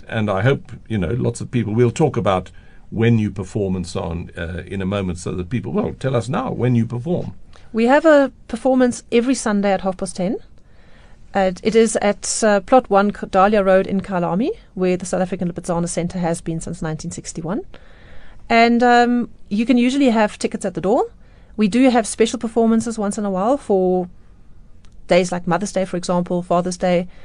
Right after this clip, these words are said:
Speaker 2: And for those, they, they tend to be more popular, and those often should probably be booked at CompuTicket. And, uh, every performance that we have, even the Sunday ones, are listed under CompuTicket under Lipizzaner's with one P and two Zs.
Speaker 1: <laughs>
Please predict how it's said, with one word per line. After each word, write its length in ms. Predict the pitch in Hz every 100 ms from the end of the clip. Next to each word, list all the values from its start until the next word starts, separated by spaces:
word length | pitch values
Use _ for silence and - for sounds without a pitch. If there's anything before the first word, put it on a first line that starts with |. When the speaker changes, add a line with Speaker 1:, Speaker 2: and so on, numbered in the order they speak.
| - - -
Speaker 2:
And 160 | 190 185
for 80 | 196
those, 480 | 208 214 208 190
they, 240 | - 190 190
they 160 | 196
tend 220 | 185 220 226
to 40 |
be 100 | 220
more 140 | 202 185
popular, 500 | 202 214 220 320 302
and 240 | - 180 175
those 260 | 190 180
often 460 | 180 180 185 175 165
should 220 | - 180 - -
probably 280 | - 208 180
be 140 | 180
booked 240 | 175 175 -
at 80 | 170
CompuTicket. 540 | 196 180 - 233 392 - - - - - - - -
And, 280 | 214 214 220
uh, 240 | 214 208 240
every 140 | 254
performance 420 | 240 220 226 226 -
that 120 | 214
we 100 | 208
have, 420 | 202 190 190 -
even 220 | - 202 196
the 80 |
Sunday 300 | 180 190 185
ones, 380 | 175 165 175 170 - -
are 120 | 175
listed 360 | 175 175 185
under 200 | - 175
CompuTicket 540 | 175 180 175 - 175 170
under 180 | 175 165
Lipizzaner's 720 | 160 160 151 156 160 165 - - - -
with 120 | 170
one 180 | 175 196
P 140 | 196 202
and 100 | 180
two 80 | 196
Zs. 420 | 160 - - - - - - -
Speaker 1:
<laughs> 120 | -